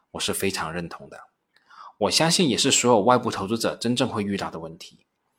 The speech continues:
我们到底对企业和行业的理解需要到什么程度？哪些企业、哪些行业可以算大账？哪些企业需要真的看懂每一种产品？这一点认识是非常重要的。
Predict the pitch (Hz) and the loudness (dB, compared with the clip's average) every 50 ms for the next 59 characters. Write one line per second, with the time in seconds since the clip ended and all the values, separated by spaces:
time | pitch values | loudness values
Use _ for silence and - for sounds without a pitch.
0 | _ - - - - - 98 95 101 127 139 185 165 131 123 104 87 - 147 135 | _ -20 -20 -16 -10 -6 -2 0 0 2 4 4 4 4 2 0 0 0 0 2
1 | 139 - - - 87 87 101 95 87 - 101 - - - 85 95 117 131 - 107 | 2 2 0 0 -2 -2 -2 -2 -2 -4 -6 -6 -4 -4 -4 -2 -2 0 0 -2
2 | 87 87 90 101 - 113 95 80 - - - 120 107 - 113 - - 90 90 107 | -2 -4 -4 -4 -4 -4 -4 -4 -2 0 2 2 2 2 0 -2 -2 -4 -4 -6
3 | - - 82 85 85 - 82 71 - _ _ _ _ _ _ _ _ _ - - | -6 -6 -8 -10 -10 -10 -12 -12 -14 _ _ _ _ _ _ _ _ _ -20 -20
4 | _ _ - 92 87 90 - 151 156 151 - - 87 78 82 85 73 - - _ | _ _ -4 -2 0 2 2 2 2 2 0 0 -2 -4 -4 -6 -6 -6 -10 _
5 | _ _ _ - 87 87 - - 151 135 - - - - 78 87 120 135 113 - | _ _ _ -6 -4 0 0 2 2 2 0 -2 -4 -4 -4 -2 0 0 0 0
6 | - 113 98 - - 104 92 85 82 80 78 - - 82 73 - - _ _ _ | -2 -4 -2 -2 -2 -2 -2 -4 -4 -8 -8 -6 -6 -8 -8 -8 -12 _ _ _
7 | _ _ _ _ _ _ - - - - 98 90 85 - 147 139 - - 92 87 | _ _ _ _ _ _ -20 -14 -4 0 2 2 2 2 2 2 2 0 0 0
8 | 92 87 85 - - - 123 107 95 - - 127 135 135 113 - - - 113 95 | -4 -4 -4 -2 0 0 2 0 0 0 0 0 2 0 0 -2 -2 -4 -4 -4
9 | 82 82 82 80 78 160 202 233 233 180 - - - 165 180 180 - - - - | -6 -8 -10 -10 -10 -8 -4 -4 -4 -4 -4 -6 -8 -10 -10 -12 -12 -14 -14 -16
10 | _ _ _ _ _ _ _ _ - - _ - - - - _ - - 107 98 | _ _ _ _ _ _ _ _ -20 -20 _ -20 -20 -20 -16 _ -4 -2 -2 -2
11 | 98 92 82 76 78 95 98 90 - - 87 - - 92 - - 113 110 - - | 0 -2 -4 -4 -4 -6 -6 -4 -4 -4 -2 -2 -4 -4 -4 -4 -6 -4 -4 -6
12 | - 76 76 - 90 82 78 71 71 - - - - | -8 -8 -8 -8 -8 -8 -10 -12 -16 -16 -16 -20 -20